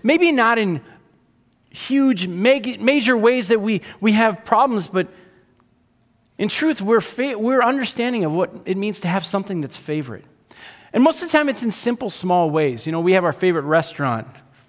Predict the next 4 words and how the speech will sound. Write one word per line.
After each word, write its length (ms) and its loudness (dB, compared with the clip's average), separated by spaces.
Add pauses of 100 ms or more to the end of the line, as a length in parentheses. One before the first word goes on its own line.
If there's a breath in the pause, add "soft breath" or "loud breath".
(840 soft breath)
our 120 2
favorite 300 0
vacation 600 -2
spot, 480 -8